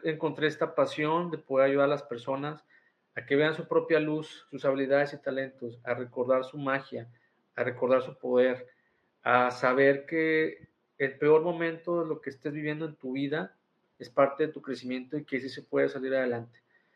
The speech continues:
Para mí va a ser un placer poder conocerte, acompañarte y apoyarte en tus procesos. Eh, conocerte y reencontrarnos en esta vida.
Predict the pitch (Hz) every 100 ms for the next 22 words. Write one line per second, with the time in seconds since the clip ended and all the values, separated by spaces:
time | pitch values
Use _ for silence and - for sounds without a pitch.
0 | _ 123 131 143 156 156 156 160 156 147
1 | 139 147 147 - 135 135 135 143 131 135
2 | 139 - 160 - _ _ _ _ _ _
3 | _ _ _ _ - 156 131 143 143 147
4 | 147 - 160 160 165 165 - - 135 135
5 | 139 131 131 135 139 147 - 123 123 117
6 | 113 - - 120 113 113 113 113 113 113
7 | 113 117 _ _ _ _ _ _ _ _
8 | _ _ - 147 143 143 165 - 214 240
9 | - - _ _ - _ _ _ _ _
10 | _ _ _ - 139 143 135 131 123 139
11 | 143 151 147 139 123 143 131 127 110